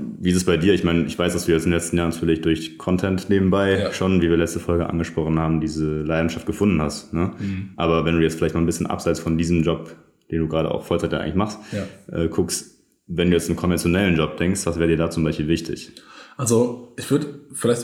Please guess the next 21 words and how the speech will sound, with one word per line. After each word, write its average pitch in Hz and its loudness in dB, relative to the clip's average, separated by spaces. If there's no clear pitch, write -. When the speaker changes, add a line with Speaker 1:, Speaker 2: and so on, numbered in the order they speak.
Speaker 2:
vielleicht 120 -4
auch 110 -4
mal 104 0
beides 95 0
so 95 -4
ein 90 0
bisschen 90 -4
versuchen 92 -6
darzustellen. 98 -2
Speaker 1:
Okay. - -6
Speaker 2:
Also 107 0
bei 113 4
dem 101 -4
konventionellen 123 4
Job, 127 0
ähm, 107 4
da 107 2
w-, 110 -8
bin 139 2
ich 156 4
auch 123 0